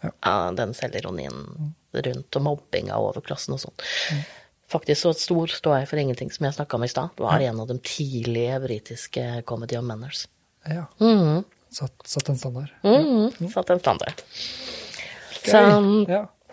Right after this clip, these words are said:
Speaker 2: så det er jo, eh, ja, jeg begynner å slippe opp for, eh, den siste jeg har igjen nå, er, eh, banter.
Speaker 1: Banter.
Speaker 2: Og det
Speaker 1: Ja.
Speaker 2: klarte jeg ikke å finne noe, det klarte jeg ikke å finne noe, eh, norsk uttrykk for.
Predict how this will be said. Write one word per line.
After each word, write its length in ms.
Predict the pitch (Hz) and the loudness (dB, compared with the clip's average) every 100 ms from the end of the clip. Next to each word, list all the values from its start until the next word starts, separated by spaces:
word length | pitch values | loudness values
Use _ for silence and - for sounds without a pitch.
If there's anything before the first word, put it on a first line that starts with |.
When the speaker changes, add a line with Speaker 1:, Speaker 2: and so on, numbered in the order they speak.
| - - - - | -18 -16 -16 0
Speaker 2:
så 200 | - 185 | 2 8
det 120 | 196 220 | 10 10
er 240 | 151 101 95 | 8 4 6
jo, 300 | 139 135 131 | 6 6 6
eh, 120 | 131 - - - - - - - - - | 4 0 -10 -16 -18 -20 -20 -18 -10 -4
ja, 120 | 110 - | 2 4
jeg 80 | 170 | 8
begynner 200 | 226 160 123 | 8 10 8
å 80 | 131 | 6
slippe 260 | 107 - 117 | 4 4 4
opp 100 | - | 4
for, 160 | 147 | 2
eh, 840 | 139 143 139 139 143 139 143 143 147 - | 4 6 6 4 0 0 0 0 -2 -6
den 120 | 196 | -6
siste 480 | - - - - - | -4 -4 -4 -4 -2
jeg 120 | 156 | -2
har 340 | - 240 160 | 0 2 2
igjen 240 | 147 170 190 | 4 2 4
nå, 220 | 208 - | 4 2
er, 440 | 160 156 175 185 196 | 0 0 0 0 -2
eh, 260 | 196 196 202 - - - _ _ _ _ | 0 -2 -6 -16 -20 -20 _ _ _ _
banter. 680 | - 151 156 - - 349 370 - _ - - | -2 0 -2 -6 0 4 4 0 _ -14 -4
Speaker 1:
Banter. 720 | 139 151 156 151 - 226 156 110 - | 2 4 4 -2 -4 2 2 0 4
Speaker 2:
Og 60 | 202 | 8
det 80 | 170 | 10
Speaker 1:
Ja. 100 | 170 | 10
Speaker 2:
klarte 340 | 143 381 151 - | 8 6 4 2
jeg 100 | 139 | 2
ikke 80 | |
å 20 | 175 | 2
finne 220 | 185 156 | 2 2
noe, 600 | 165 175 175 180 180 180 - - - 139 | 4 4 4 2 2 0 -4 -12 -10 -6
det 120 | - | -4
klarte 180 | 214 170 | -2 -2
jeg 100 | 160 | -4
ikke 80 | 175 | -4
å 20 | |
finne 200 | 185 160 | -2 -2
noe, 440 | 156 165 160 160 | -2 -2 -2 -2
eh, 140 | 165 165 | -2 -2
norsk 260 | 156 - - | -2 -4 -4
uttrykk 240 | 180 170 - | -2 -4 4
for. 160 | 277 | 4